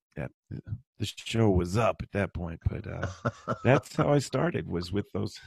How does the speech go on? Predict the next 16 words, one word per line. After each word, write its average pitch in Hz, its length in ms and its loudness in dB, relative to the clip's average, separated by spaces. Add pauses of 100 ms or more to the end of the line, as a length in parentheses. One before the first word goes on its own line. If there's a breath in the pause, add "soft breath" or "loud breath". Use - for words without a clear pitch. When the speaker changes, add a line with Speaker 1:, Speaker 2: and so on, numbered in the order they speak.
(480)
Speaker 1:
incredible 117 640 6
gigs, 107 460 2
man. 90 240 -2
It 87 60 -4
was 95 180 0
all, 104 380 2
all 110 200 0
to, 101 300 -4 (360)
thanks 107 240 -2
to 87 100 -4
Raul 90 260 0
Jerome, 90 480 -4
that's - 180 -10
for - 140 -16
sure. - 320 -16 (560)
Speaker 2:
Now, 120 160 8